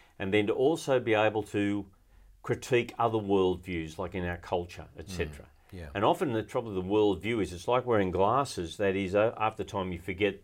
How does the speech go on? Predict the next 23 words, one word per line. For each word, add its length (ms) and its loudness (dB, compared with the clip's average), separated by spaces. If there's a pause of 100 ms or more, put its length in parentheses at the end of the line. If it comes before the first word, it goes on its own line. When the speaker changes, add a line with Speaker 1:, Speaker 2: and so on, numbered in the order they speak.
(120)
Speaker 1:
you 100 -6
don't 200 -2
see 300 0
it. 260 -4
It's 180 -10
Speaker 2:
Yeah. 60 -12
Speaker 1:
the 60 -8
way, 300 -2 (100)
the 80 -4
way 160 0
you 180 0
actually 280 -6
see 420 0
the 120 -2
world. 460 -6 (220)
Speaker 2:
Mm. 160 -10 (1040)
Speaker 1:
Uh, 340 4 (1500)
I've 220 -6
learnt 320 0
from 440 -6 (240)
Peter 300 2
Jensen, 640 -2 (580)
uh, 640 -4